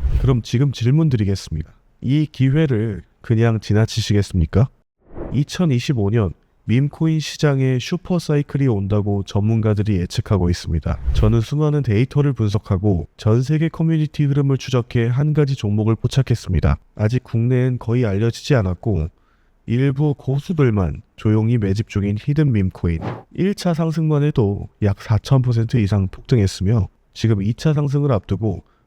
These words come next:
또 한 번의 역전 기회를 준비하고 있습니다. 이 종목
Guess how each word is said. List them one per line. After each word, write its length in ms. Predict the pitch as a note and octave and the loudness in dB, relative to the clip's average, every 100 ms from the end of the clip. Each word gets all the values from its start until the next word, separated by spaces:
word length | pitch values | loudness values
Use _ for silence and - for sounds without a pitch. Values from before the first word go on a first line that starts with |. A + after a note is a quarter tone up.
| _ | _
또 180 | C3 C3 | -2 0
한 140 | C3 | 0
번의 400 | B2 A#2 A2+ A2+ | 0 0 0 0
역전 420 | F#2+ G2 - C3 B2 | -2 -4 0 0 2
기회를 320 | A2+ G2+ G#2 | 0 2 0
준비하고 500 | - G2+ A#2 A2 A2 | -2 -2 0 2 0
있습니다. 460 | G2+ - F2+ - - - - | -2 -4 -6 -4 -2 0 2
이 120 | C#3+ | 0
종목 600 | - A#2+ B2+ A2 E2+ _ | 0 0 2 0 -2 _